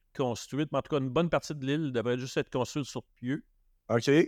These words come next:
Speaker 1: Parce qu'au Québec, on a une région qui est à problème,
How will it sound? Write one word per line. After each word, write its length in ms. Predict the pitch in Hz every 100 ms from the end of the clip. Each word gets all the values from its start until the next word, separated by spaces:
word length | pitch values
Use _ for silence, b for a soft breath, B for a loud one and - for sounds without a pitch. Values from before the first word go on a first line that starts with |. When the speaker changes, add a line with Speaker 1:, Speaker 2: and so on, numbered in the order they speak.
| - _
Speaker 1:
Parce 220 | 127 113
qu'au 540 | - 135 139 - - 143
Québec, 340 | - 139 214
on 160 | 175 147
a 60 |
une 100 | 147
région 480 | 139 151 147 131 175
qui 100 | -
est 80 | 143
à 80 | 131
problème, 600 | 127 123 123 135 147 135